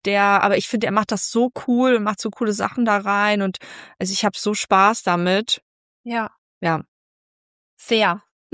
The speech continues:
Speaker 1: Ja,
Speaker 2: <laughs>
Speaker 1: schaut's euch an.
Speaker 2: Genau, noch, man könnte noch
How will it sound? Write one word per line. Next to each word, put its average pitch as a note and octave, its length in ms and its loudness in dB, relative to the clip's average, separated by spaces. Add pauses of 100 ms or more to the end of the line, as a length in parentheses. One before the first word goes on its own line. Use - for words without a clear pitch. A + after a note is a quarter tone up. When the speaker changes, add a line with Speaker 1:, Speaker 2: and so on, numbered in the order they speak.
(200)
Speaker 1:
Ja, F3+ 160 -2
Speaker 2:
<laughs> - 220 -8
Speaker 1:
schaut's B3+ 380 2
euch F3+ 220 -2
an. E3 140 -6 (1000)
Speaker 2:
Genau, B3 320 4 (240)
noch, B3+ 300 0
man A#3+ 180 0
könnte C4+ 320 -2
noch D4 160 -4